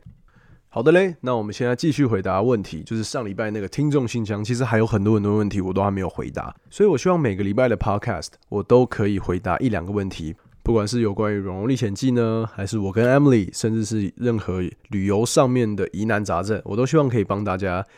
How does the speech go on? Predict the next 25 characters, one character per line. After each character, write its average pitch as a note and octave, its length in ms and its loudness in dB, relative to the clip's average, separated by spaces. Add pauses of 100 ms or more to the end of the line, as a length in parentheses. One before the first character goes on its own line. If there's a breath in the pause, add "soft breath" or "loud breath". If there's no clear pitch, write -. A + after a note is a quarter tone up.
(140 soft breath)
解 A#2 220 0
决 A#2 140 4
这 C3+ 80 2
些 C3+ 100 6
困 B2+ 240 4
难。 D2+ 240 -6 (280 soft breath)
好， C3+ 160 2
那 D#3 140 0
今 F3 280 0
天 F3+ 160 4
的 D#3+ 100 4
第 F#3 220 -2
一 F3+ 40 0
个 D3 120 4
问 D3 160 4
题 G#2+ 180 -6
吼， F#2 260 -6 (300 soft breath)
这 G3+ 140 0
个 F#3+ 40 6
问 F#3 140 8
题 A#2+ 160 2
是 G#2 180 -6
这 G2+ 120 -2
样 F2+ 120 -4
子： E2+ 220 -12